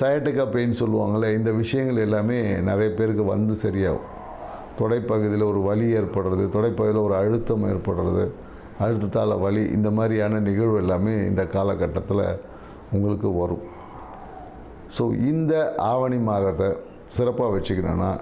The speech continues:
நீங்க என்ன செய்யலாம் அப்படின்றத இப்ப பார்க்க போறோம். நீங்க இந்த ஆவணி மாதத்தை சிறப்பா வச்சுக்க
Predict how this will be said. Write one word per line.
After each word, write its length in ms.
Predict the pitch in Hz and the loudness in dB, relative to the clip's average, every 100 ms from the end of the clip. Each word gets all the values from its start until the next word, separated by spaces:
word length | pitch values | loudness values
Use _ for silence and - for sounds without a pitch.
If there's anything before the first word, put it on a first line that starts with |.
| - | -2
நீங்க 180 | 107 101 | 0 2
என்ன 180 | 110 123 | 2 0
செய்யலாம் 460 | 110 92 95 95 - | 0 0 0 -2 -2
அப்படின்றத 460 | 95 98 95 92 | -2 0 0 2
இப்ப 140 | 104 90 | 0 0
பார்க்க 420 | 78 80 76 - | -2 -4 -4 -4
போறோம். 120 | - - - - - - - | -6 -6 -16 -20 -20 -12 -2
நீங்க 140 | 123 | 0
இந்த 140 | 123 113 | 2 2
ஆவணி 300 | 127 139 139 | 2 2 0
மாதத்தை 560 | 127 113 110 113 123 | 2 2 2 2 2
சிறப்பா 360 | 101 123 110 117 104 | 2 0 2 2 2
வச்சுக்க 520 | 95 95 98 110 | 0 0 2 2